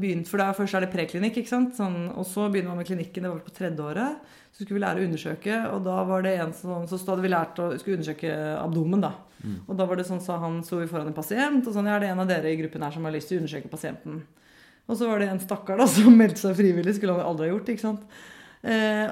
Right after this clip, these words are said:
Speaker 1: og så undersøkte han og gjorde en fin jobb og sånn, og så det første han læreren sier da er, "Ja,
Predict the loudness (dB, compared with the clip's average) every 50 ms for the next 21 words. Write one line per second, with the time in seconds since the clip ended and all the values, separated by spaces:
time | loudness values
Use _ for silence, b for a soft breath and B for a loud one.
0 | 0 0 0 0 0 -2 -6 -6 -2 2 2 4 6 6 4 4 2 0 -2 -2
1 | -2 -4 -2 -2 0 0 0 0 0 -2 -2 -4 -2 0 0 2 2 2 0 0
2 | 0 0 0 2 0 0 0 -2 -2 -2 -4 -4 -2 -4 -4 -4 -4 -4 -2 -2
3 | -2 -2 -2 -2 -2 -2 -2 -2 -4 -4 -4 -4 -2 -2 -2 -2 -2 -2 0 0
4 | -2 -2 -4 -6 -10 -12 -10 -6 -6 -6